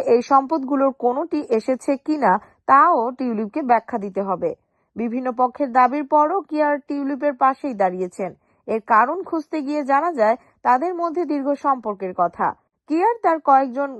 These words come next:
ঘনিষ্ঠ ব্যক্তিগত রাজনৈতিক বন্ধুর প্রতি আনুগত্যশীল।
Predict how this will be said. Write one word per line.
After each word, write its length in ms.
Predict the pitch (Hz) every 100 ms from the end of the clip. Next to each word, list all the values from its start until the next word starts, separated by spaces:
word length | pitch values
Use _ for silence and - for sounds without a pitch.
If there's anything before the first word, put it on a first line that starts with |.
| 202
ঘনিষ্ঠ 400 | 240 294 392 -
ব্যক্তিগত 480 | 247 214 - 220 220
রাজনৈতিক 640 | 214 208 214 208 208 220 196
বন্ধুর 380 | 202 208 202 220
প্রতি 340 | 190 208 202 330 - _ _ _ _ -
আনুগত্যশীল। 840 | 277 349 247 214 - 190 - 185